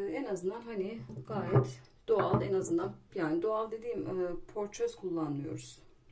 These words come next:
Porçöz kullanıp da şu derzleri yok etmiyoruz arkadaşlar, eritmiyoruz. Ona dikkat edelim. Sizlere de göstermek istediğim, uygulamak istediğim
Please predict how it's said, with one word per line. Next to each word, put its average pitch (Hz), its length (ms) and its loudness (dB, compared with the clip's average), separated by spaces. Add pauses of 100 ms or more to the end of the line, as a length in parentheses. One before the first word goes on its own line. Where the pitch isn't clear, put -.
(120)
Porçöz 202 460 -2
kullanıp 196 360 -2
da 190 140 -2
şu 185 240 -8
derzleri 190 560 0
yok 180 200 2
etmiyoruz 190 560 0
arkadaşlar, 196 580 -2
eritmiyoruz. 190 800 -4 (720)
Ona 202 220 -6
dikkat 190 320 -2
edelim. 208 300 -6 (640)
Sizlere 196 460 -6
de 196 240 -6 (680)
göstermek 196 540 -4
istediğim, 180 560 0
uygulamak 180 440 0
istediğim 170 500 -4